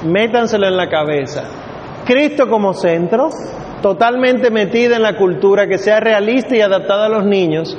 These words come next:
personal y personalizada con las experiencias de la vida, útil, ágil, dinámica y flexible.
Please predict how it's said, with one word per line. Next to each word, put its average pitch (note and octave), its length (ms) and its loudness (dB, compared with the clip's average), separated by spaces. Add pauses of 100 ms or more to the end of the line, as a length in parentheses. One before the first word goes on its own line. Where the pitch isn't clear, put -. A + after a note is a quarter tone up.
(300)
personal G3 640 0
y C#4+ 60 0
personalizada G3 960 0
con E3+ 140 0
las E3+ 120 0
experiencias F3+ 480 0
de A3 80 2
la G3+ 120 2
vida, E3 460 0
útil, G3+ 340 2
ágil, F#3 300 0
dinámica A3 420 0
y C4 80 0
flexible. G3 760 -2